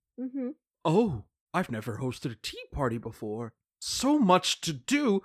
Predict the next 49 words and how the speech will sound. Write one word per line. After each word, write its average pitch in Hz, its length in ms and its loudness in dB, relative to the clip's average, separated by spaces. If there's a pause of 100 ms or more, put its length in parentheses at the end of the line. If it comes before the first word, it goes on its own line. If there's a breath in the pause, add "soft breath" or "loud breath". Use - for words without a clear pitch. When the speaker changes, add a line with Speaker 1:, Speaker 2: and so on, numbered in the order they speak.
(260 soft breath)
Speaker 2:
Uh, 180 180 0
thank 269 260 6
you 277 80 8
so 277 140 4
much 226 180 4
for 233 100 -4
the 220 80 4
tea 233 260 -4
and 196 80 0
nibbles, 165 300 2
but 175 140 2
I 180 80 6 (100)
really 240 240 8
must 247 220 8
be 208 80 2
going." 120 440 8 (240)
Speaker 1:
Uh, 226 200 -2 (120)
Discord, 294 480 -6 (160)
before 359 280 -6
you 311 120 -2
go, 208 280 -4 (140)
would 285 140 -10
you - 60 -16 (140)
mind 269 180 -6
helping 202 360 -4
me 190 80 -2
tidy 185 420 -6
up? 196 220 -4 (240)
And 170 240 -2
we've 175 240 -2
zoomed 202 260 4
out, 156 280 6
and 175 140 2
her 185 120 0
house 220 340 0
is 170 140 -8 (100)
flooded 151 440 2
from 151 220 -4
this 135 160 -6
faucet 156 420 0
that's - 180 -4
still - 180 -6
going, 185 460 2 (300)
and 175 180 -4
Angel 170 460 2
is 143 260 -2 (340)
paddling 143 400 -4
a 113 40 -10
boat 113 300 -4